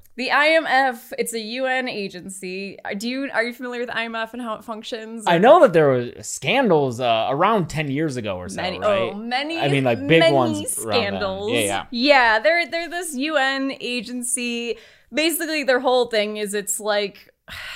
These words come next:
Speaker 1: I don't know, the most fucking flowery, like, just language of, like,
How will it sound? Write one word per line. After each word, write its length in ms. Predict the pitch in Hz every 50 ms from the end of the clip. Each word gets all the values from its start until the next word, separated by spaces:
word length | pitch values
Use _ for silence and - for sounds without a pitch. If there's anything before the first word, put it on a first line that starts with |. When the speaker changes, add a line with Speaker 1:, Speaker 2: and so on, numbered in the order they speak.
| - -
Speaker 1:
I 100 | - - - 185 - -
don't 220 | 247 - 220 196 185
know, 60 | 180
the 80 | 180 208
most 340 | 220 226 220 208 196 - -
fucking 340 | - 208 196 185 196 180 175
flowery, 720 | - - - 170 170 170 165 170 180 180 180 180 175 180
like, 300 | 170 175 175 170 175 175
just 180 | 190 185 190 185
language 500 | 185 185 170 175 175 160 185 180 175 196
of, 100 | 190 185
like, 280 | 190 190 190 202 -